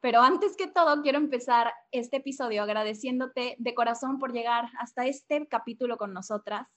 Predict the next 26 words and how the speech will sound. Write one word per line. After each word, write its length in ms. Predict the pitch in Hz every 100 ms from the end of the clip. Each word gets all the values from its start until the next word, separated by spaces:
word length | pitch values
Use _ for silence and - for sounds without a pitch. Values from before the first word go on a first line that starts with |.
| _
porque 400 | - 240 240 247
desde 280 | 247 254 254
que 60 | 262
empezamos 480 | 247 247 285 320 320
a 60 |
trabajar 640 | 262 226 214 _ - 247 240
en 100 | 233
este 220 | 233 240
proyecto 600 | 220 214 214 214 240 240
lo 100 | 226
hemos 220 | 233 233
hecho 360 | 214 226 233 226
con 180 | 220
el 140 | 214 226
mismo 320 | 262 269 277
amor 320 | 247 240 233
y 100 | 240
con 380 | 233 240 233 226
muchísimas 800 | 214 214 214 269 - 254 226 208
ganas, 580 | 208 220 214 208 247 - _ _ _ _ -
con 180 | 285
la 80 | 294
única 220 | 320 370
intención 520 | 349 294 254 277 320 339
de 100 | 294
transmitirte 920 | 233 233 226 269 277 269 254 240